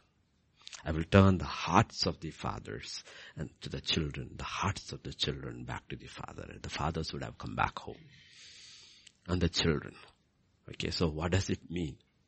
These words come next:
Symbolically speaking, the mothers <laughs> never left. They were there,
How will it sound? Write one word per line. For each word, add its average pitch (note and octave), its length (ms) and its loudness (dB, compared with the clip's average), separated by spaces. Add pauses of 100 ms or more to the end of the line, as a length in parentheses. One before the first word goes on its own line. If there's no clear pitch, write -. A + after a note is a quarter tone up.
(300)
Symbolically D#2+ 680 2
speaking, F#2+ 460 -4
the F2 180 -4
mothers F2+ 360 4
<laughs> - 20 0
never D#2 220 -2
left. - 520 2 (3000)
They E2 120 10
were D#2+ 180 4
there, B1 240 -4